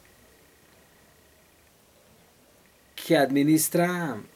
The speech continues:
todos estos planetas, todas estas vidas, entonces ahí en este libro se habla que Jesús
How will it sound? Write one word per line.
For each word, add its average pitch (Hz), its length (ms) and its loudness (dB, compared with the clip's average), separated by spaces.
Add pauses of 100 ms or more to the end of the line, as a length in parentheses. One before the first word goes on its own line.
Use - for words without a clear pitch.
(880)
todos 180 400 4
estos 165 300 -4
planetas, 120 540 -6
todas 143 200 -4
estas 151 260 -2
vidas, 113 560 0 (1160)
entonces 147 680 -2 (540)
ahí 131 280 0
en 151 80 0
este 156 220 -2
libro 151 240 0
se 147 140 -2
habla 117 240 -4
que 131 160 -6
Jesús 151 680 -6